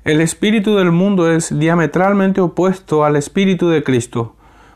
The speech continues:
Por ello escribió el apóstol, "Y nosotros no hemos recibido el espíritu del mundo,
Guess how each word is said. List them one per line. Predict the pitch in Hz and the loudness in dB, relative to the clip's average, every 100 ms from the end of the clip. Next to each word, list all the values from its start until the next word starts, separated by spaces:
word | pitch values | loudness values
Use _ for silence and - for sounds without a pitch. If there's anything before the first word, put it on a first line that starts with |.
| _ | _
Por | - 139 | -2 0
ello | 156 170 170 | 2 2 0
escribió | 170 - 147 147 175 | -2 -4 -2 0 0
el | 180 | 0
apóstol, | 160 147 143 - 123 120 - _ _ | 0 -2 -2 -4 -6 -6 -14 _ _
"Y | - | -2
nosotros | 151 147 - 160 175 175 180 175 - - | -2 -2 -2 0 0 0 0 -2 -6 -4
no | 143 160 170 170 | 0 2 2 2
hemos | 190 214 196 | 2 2 2
recibido | 180 175 165 156 170 175 | 2 0 0 0 2 2
el | 160 | 0
espíritu | - 180 180 175 180 | -2 -2 -2 0 0
del | 170 | 0
mundo, | 185 214 190 120 | 0 0 0 -2